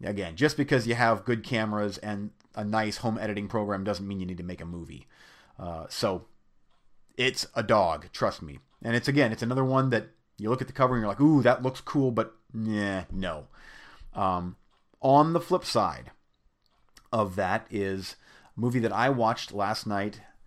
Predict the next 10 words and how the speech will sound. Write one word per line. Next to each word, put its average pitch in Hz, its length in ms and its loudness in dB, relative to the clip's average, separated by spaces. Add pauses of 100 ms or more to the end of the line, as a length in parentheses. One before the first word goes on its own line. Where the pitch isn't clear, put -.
(120)
scared 127 720 0 (120)
me 120 200 -2
silly, 117 540 0 (540)
and 104 360 -4 (200)
I 127 160 4
am 123 160 2
a 110 120 0
jaded 107 600 -2
horror 110 360 -2
fan. 85 460 -10